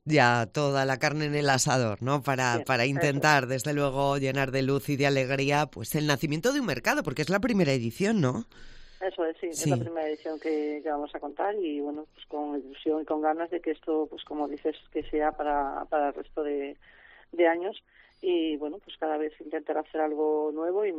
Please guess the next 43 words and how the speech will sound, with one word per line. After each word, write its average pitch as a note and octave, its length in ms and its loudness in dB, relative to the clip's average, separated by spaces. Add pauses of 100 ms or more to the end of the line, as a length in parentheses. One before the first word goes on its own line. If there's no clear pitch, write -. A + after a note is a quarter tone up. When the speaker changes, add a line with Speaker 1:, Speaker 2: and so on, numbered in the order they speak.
(140)
Speaker 2:
y, C#3+ 200 -10
bueno, C#3+ 200 -6
y - 60 -12
que D#3 80 -6
vaya D3+ 200 0
mucho D3 240 -10
mejor C#3+ 280 -6
que, C#3 580 -2 (400)
que D#3 80 -2
lo D3 100 -2
que D3 120 -4
pensamos. D#3 320 -4
Yo D3+ 100 2
creo D#3 100 0
que D#3+ 200 -4
sí, G3 100 2
porque F3 200 -6
tienen D3+ 220 -2
bastante D3+ 360 -2
aceptación, F3+ 480 -2
muchísimos E3+ 400 -8
Speaker 1:
Eh, - 40 -20
Speaker 2:
puestos, F3 280 -8
como D3+ 180 -4
digo, G3+ 360 -2
Speaker 1:
sí. - 240 -4 (140)
Speaker 2:
y C#3 80 -6
el F3+ 60 0
programa E3+ 380 2
yo E3 80 4
creo E3 160 -2
que E3+ 80 -6
es D3+ 60 -10
bastante, D#3 920 -4 (800)
eh, C#3+ 800 -2
completo. C#3+ 420 -6 (140)
Speaker 1:
Ahora D#3+ 220 4
va-, F3+ 180 2
ahora D#3 300 2
vamos F3+ 360 0
con D#3+ 240 0
él. A#2+ 300 2
Eh, A2+ 160 0